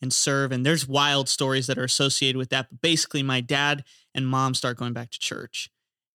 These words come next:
And I'm at this point in my life where I was such a popular kid in school. And then in the next year, I became a very lonely person.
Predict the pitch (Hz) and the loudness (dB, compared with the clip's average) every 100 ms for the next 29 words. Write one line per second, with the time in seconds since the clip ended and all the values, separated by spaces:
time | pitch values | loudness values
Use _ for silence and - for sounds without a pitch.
0 | _ _ _ - 143 139 180 190 151 - | _ _ _ 0 2 4 4 4 2 2
1 | 143 - 175 165 139 131 123 120 139 170 | -2 0 2 4 4 2 0 0 2 2
2 | 123 - - - _ _ _ _ _ _ | 0 -8 -12 -18 _ _ _ _ _ _
3 | _ - 139 135 135 139 165 175 180 - | _ -2 2 2 2 2 2 4 2 0
4 | - _ - - - 185 - 196 - 170 | -4 _ -2 0 2 2 2 0 2 2
5 | 170 170 165 - - 156 139 131 - - | 2 2 0 0 0 2 2 0 -2 0
6 | 156 135 - 151 _ _ _ _ _ _ | -2 0 -4 -10 _ _ _ _ _ _
7 | _ _ _ _ - 151 151 147 143 139 | _ _ _ _ -4 2 4 4 2 2
8 | 135 147 170 - 147 131 147 165 131 - | 2 2 2 -2 -4 -2 0 2 0 -4
9 | - _ _ - 139 135 - 156 147 135 | -12 _ _ -8 -4 -4 -2 2 2 0
10 | 127 123 139 143 147 135 123 127 135 139 | -4 -2 0 2 2 0 0 0 2 2
11 | 127 123 123 123 - - 147 | 0 -4 -6 -6 -6 -8 -10